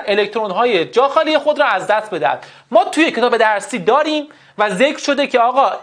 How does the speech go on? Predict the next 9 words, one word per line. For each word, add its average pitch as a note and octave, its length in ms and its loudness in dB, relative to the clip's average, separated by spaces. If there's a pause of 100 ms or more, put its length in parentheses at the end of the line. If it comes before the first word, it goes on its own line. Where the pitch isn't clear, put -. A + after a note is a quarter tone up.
(300)
یک B3 360 0
فلز A3 480 2
زمانی G3 520 -2
که G#3+ 120 -4
می‌خواد F#3+ 340 -2
یون G#3 260 -2
تشکیل F#3+ 600 -6 (180)
بده، A3+ 500 2 (340)
آخرین G#3 800 0